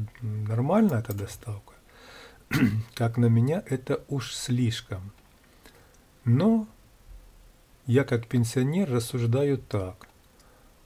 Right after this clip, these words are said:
А кто имеет деньги, может рас-,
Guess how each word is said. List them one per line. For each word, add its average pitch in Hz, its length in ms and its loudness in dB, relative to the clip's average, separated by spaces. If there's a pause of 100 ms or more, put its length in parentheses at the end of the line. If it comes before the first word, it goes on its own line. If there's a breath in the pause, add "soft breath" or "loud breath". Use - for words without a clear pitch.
(380)
А 113 160 -4
кто 135 580 -2 (160)
имеет 120 520 0
деньги, 156 360 0
может 131 400 0
рас-, - 240 -6